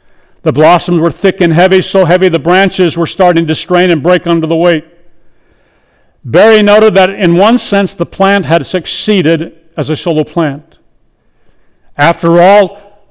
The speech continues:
it was growing and was unusually tall. But unfortunately, it had completely failed in its intended purpose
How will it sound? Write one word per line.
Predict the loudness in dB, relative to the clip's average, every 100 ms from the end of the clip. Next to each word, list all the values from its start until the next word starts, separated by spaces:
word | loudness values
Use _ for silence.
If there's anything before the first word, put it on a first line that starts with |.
| _ _ _
it | -6 -2
was | -2
growing | 0 2 4 4 2 -2 -12 _ -4
and | -2
was | 0
unusually | 2 2 0 -2
tall. | -2 0 2 2 -2 -12 _ _ _ _ _ _ _ _ -4
But | 0 0
unfortunately, | 0 0 0 2 0 0 -6 -4 0 2 0 -4 -16 _ _ _ _ _ -2
it | 2
had | 2
completely | 2 -2 0 0 2 0 -2
failed | -4 -4 2 4 4 2
in |
its | -2 -2
intended | -4 -2 -2 -2 -4
purpose | -2 -4 -2 -6 -6 -16